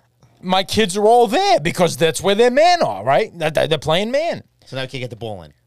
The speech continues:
Speaker 1: They can't get the ball in, right? So now,
Speaker 2: Oh, God. <laughs>
Speaker 1: so now the game ends. We win the game by sixteen or eighteen points, and we do the handshake line.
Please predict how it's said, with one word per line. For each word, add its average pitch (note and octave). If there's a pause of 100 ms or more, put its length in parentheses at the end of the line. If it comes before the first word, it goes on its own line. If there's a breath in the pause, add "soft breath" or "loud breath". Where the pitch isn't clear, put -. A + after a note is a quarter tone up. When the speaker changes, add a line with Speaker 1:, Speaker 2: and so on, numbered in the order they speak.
Speaker 1:
They A4
can't G#4
get D4+
the -
ball F4
in, A#2+
right? D3 (360)
So -
now, A3+ (280)
Speaker 2:
Oh, A2+ (180)
God. D#2 (100)
<laughs> -
Speaker 1:
so G#3
now A#3
the A3+
game G#3+
ends. D#3
We F3
win F#3
the F#3
game F3
by E3+
sixteen D#3+
or C3
eighteen B2
points, G#2
and C3+
we C3+
do D3+
the D#3
handshake A2
line. F2+